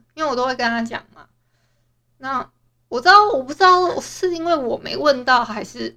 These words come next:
没问到太细节，还是，是他都，他都会一语带过说，“我下次跟你讲。”嗯，就心有点累，所以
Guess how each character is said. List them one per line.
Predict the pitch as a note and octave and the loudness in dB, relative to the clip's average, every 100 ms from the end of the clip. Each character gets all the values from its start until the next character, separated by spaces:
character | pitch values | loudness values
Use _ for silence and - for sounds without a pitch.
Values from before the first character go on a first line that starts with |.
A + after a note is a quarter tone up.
| - | -12
没 | A#3+ B3 | -10 -6
问 | D4+ C4 | -6 -4
到 | C4+ B3 | -2 -2
太 | A#3 C4 | -2 -6
细 | B3 - B3 | -6 -14 -18
节， | - - | -16 -16
还 | - - | -10 -12
是， | - A#3 - _ _ _ _ | -10 -14 -14 _ _ _ _
是 | C4+ B3 _ _ _ _ | -20 -20 _ _ _ _
他 | - C4 | -4 -2
都， | C4+ C4+ _ | -2 -6 _
他 | - B3+ | -12 -8
都 | B3 A#3+ A#3+ | -8 -6 -4
会 | B3 A#3 - _ _ | -4 -6 -10 _ _
一 | C4+ | -10
语 | B3+ G#3+ | -8 -6
带 | A#3+ B3 | -4 -4
过 | A#3+ A#3+ | -4 -8
说 | A#3+ A#3+ A#3 - - | -8 -8 -8 -12 -14
，“我 | A3 | -14
下 | - B3+ | -12 -16
次 | B3 A#3+ | -16 -10
跟 | A#3+ A3+ | -6 -4
你 | A3 | -6
讲。” | - G3+ _ _ _ _ _ _ _ _ _ _ _ _ _ _ _ | -8 -12 _ _ _ _ _ _ _ _ _ _ _ _ _ _ _
嗯， | E4+ F4+ E4 - _ _ _ _ _ _ _ _ _ _ _ _ _ _ _ _ _ - | -4 -2 -4 -10 _ _ _ _ _ _ _ _ _ _ _ _ _ _ _ _ _ -4
就 | G4+ | -4
心 | G#4 - E4 D#4+ | -4 -6 -6 -4
有 | B3+ | -4
点 | C4 A3+ G#3+ | -4 -4 -4
累， | C4 A#3 | -4 -6
所 | A3 B3+ | -6 -4
以 | C4 B3 | -4 -6